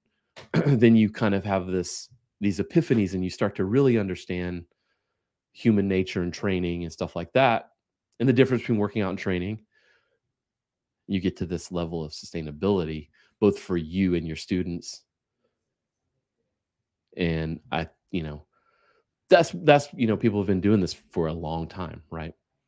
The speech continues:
So it's this hypothetical cognitive bias, uh,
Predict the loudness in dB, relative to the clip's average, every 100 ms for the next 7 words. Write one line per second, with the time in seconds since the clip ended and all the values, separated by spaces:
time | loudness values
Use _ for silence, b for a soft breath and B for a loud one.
0 | _ b b b b b _ _ _ _
1 | _ _ _ _ _ _ 8 10 10 6
2 | 0 0 -2 2 2 4 4 4 2 0
3 | 2 2 2 0 2 4 4 2 -2 -6
4 | -8 _ _ _ _ -6 -4 -4